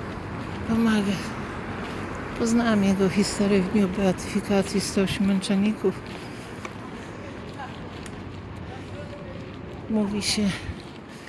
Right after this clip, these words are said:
drugiej wojny. Było to dokładnie dwa tysiące siedemdziesiąt siedem dni projektów kuzynów Wyszyńskich.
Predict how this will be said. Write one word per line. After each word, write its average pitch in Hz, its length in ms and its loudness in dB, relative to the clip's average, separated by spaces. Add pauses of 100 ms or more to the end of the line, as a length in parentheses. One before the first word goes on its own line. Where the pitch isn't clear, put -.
(160)
drugiej 208 400 4
wojny. 226 480 6 (1400)
Było 226 240 2
to 226 180 -2
dokładnie 214 640 4
dwa 208 260 2
tysiące 214 680 2
siedemdziesiąt 202 680 4
siedem 202 340 2
dni 226 220 8 (1000)
projektów 196 520 2
kuzynów 208 500 4
Wyszyńskich. 202 680 4